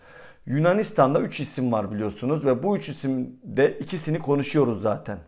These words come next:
Ama bu isimlerin arasına daha önce de gözdelerimizden bir tanesi olan Masaurus tekrardan gündeme geldi. Ama şu anki fark ne? Trabzonspor takımımız Masaurus'u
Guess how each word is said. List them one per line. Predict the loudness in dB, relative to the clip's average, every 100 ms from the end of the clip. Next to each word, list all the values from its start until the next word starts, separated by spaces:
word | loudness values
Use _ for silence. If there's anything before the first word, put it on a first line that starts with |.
| _ _ _ -20 _ _ -14 6
Ama | 8 8 6 6
bu | 0
isimlerin | 0 -2 0
arasına | 4 2 2 -4 -2 -2 4
daha | 6 8
önce | 4 0
de |
gözdelerimizden | 0 2 2 4 2 4 4 4 2 0
bir |
tanesi | 0 0 0 -6 -4
olan | 8 10 10 6 -2
Masaurus | 2 4 6 6 6 2
tekrardan | 2 6 6 4 2 -2
gündeme | -4 -4 -4
geldi. | -6 -6 -8 -12 -14 -20 -20 -6 6
Ama | 6 6
şu | 4 4
anki | 2 2
fark | -2 2 2 2
ne? | 2 2 2 -6 -20 -20 -4
Trabzonspor | 6 8 8 4 0 -2
takımımız | -2 0 -2 0
Masaurus'u | 2 4 4 4 4 2 0 0